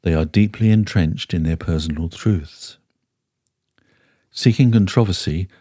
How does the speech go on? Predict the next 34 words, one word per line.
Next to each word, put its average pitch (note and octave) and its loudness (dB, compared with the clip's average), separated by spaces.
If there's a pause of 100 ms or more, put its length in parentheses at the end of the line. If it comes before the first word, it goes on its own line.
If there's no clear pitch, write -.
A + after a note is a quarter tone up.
(180)
they E2+ -2
plunge G2 2
into F#2 2
an F2 2
assembly, E2 -2 (640)
regarding G#2+ 4
one D2+ 0
another D2 -4
as F#2+ -4
fools. E2 -2 (960)
Relying F#2+ 6
on G2 4
others' E2+ 0
authority, E2+ -2 (240)
they D#2+ -2
speak - -2
in D#2+ 2
debate. E2+ -4 (1000)
Desiring F2+ 2
praise, G#2+ 0 (260)
they B2+ 0
claim D2+ -2
to - -8
be F2 -2
skilled. F#2 -2 (1800)
Engaged A2 4
in A2 4
disputes - -2
in E2 0
the D#2 0
midst F#2+ 0
of F2 -2
the F#2 2
assembly, F2 0